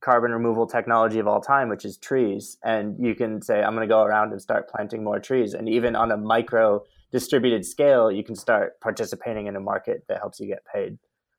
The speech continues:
And I think the government piece, like, the go-, the governments need to do the right thing. And to date, I don't think have been effective. And I think the way it really is gonna work, and maybe this will sound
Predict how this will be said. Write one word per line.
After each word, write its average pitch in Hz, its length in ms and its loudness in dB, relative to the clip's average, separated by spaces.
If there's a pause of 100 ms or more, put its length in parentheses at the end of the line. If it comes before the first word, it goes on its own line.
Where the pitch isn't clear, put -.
(100)
And 135 80 0
I 139 60 0
think 247 160 0
the 202 60 -2
government 143 500 2
piece, 123 540 -2
like, 135 160 0
the 135 260 -2
go-, 175 320 6
the 151 140 0
governments 180 540 2
need 131 520 0
to 131 100 -2
do 123 200 2
the 117 80 4
right 110 280 2
thing. 123 280 -2
And 104 260 -6 (200)
to 139 120 0
date, 117 360 4 (220)
I 117 100 4
don't 113 260 0
think 113 180 -6
have 107 140 -8
been 107 140 -2
effective. 127 680 -2
And 107 80 -4
I 104 80 0
think 104 300 -6 (960)
the 120 160 -2
way 139 280 6
it 107 80 0
really 131 460 2
is 110 140 0
gonna 113 200 0
work, 131 280 2
and 117 80 -4
maybe 117 220 4
this 117 200 0
will 113 60 -4
sound 101 480 0